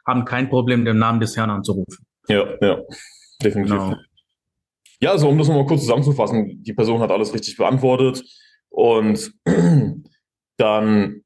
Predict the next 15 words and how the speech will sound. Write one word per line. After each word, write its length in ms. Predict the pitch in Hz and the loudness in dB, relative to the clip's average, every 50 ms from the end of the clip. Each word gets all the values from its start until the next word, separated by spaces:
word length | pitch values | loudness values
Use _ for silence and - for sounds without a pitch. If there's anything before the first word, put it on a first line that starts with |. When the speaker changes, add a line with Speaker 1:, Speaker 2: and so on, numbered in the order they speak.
| _ _ _ - | _ _ _ -8
Speaker 2:
sagen 280 | - 110 113 110 110 104 | -4 -2 0 0 0 0
wir, 120 | 113 131 | 0 0
okay, 220 | 131 - 143 131 | 0 2 0 0
lass 180 | 117 107 127 139 | 0 0 -2 0
mich 120 | 151 - - | -2 -2 -2
die, 100 | - 101 | -4 -4
die 80 | 107 | -2
letzten 300 | 95 107 135 - - 156 | -2 -2 -2 -2 -2 -2
Verse 280 | 139 143 131 123 127 131 | -2 0 0 0 -2 -4
zeigen, 440 | 131 - 131 120 113 117 113 113 110 | -4 -2 0 2 2 2 0 0 -2
Römer 240 | 107 123 127 123 123 | 0 0 0 0 0
Kapitel 280 | 127 110 110 107 107 | 0 -2 -2 -2 -4
zehn, 220 | - - 123 120 110 | -2 -2 -2 -2 0
Vers 240 | 113 101 - - | 0 -2 -2 -2
zehn. 420 | - 156 160 160 165 170 156 139 | -2 0 0 2 2 0 -2 -4